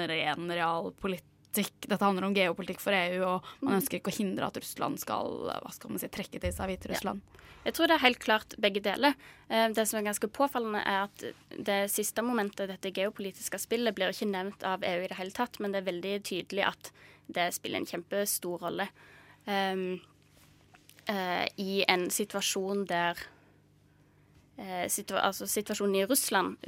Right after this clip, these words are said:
Speaker 2: bare virker å bli verre, og man ønsker, ehm, å, å kanskje benytte den anledningen til å trekke Hviterussland nærmere Europa.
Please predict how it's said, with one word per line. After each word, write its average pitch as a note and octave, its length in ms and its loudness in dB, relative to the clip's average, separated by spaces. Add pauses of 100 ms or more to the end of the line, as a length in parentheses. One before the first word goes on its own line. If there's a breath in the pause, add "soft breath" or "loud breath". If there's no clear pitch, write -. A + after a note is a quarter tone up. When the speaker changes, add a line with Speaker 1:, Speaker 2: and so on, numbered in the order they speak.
(100)
Speaker 2:
bare F3+ 260 2
virker F#3+ 360 -2
å - 40 -6
bli F#3 160 -2 (800)
verre, G#3 400 -2
og F#3 80 -2
man F#3 220 -4
ønsker, F3+ 500 -4 (680 soft breath)
ehm, F3+ 720 -6 (720 soft breath)
å, F#3+ 500 0 (800)
å - 60 -8 (280)
kanskje G#3 260 -4
benytte G#3+ 420 2
den F#3 200 0
anledningen G3+ 580 2
til E3+ 180 -2
å F3 60 -4
trekke F#3 300 -8
Hviterussland F#3 540 -6
nærmere F3 500 -4 (460 soft breath)
Europa. G#3 480 2